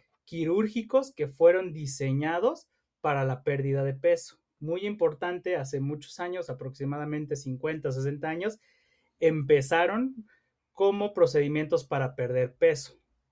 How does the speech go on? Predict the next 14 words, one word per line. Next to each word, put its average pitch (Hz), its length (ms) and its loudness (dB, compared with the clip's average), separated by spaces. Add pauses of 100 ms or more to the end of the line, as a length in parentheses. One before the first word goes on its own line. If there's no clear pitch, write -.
(180)
Después 143 520 0
de 170 100 6
que 147 100 -10
se 139 120 -4
perdía 160 520 2
peso, 151 320 2
se 127 220 -8
dieron 165 360 2
cuenta, 170 460 2
o 135 80 -6
sea, 131 100 -4
la 127 160 0
evidencia 147 560 0
mostró 160 560 2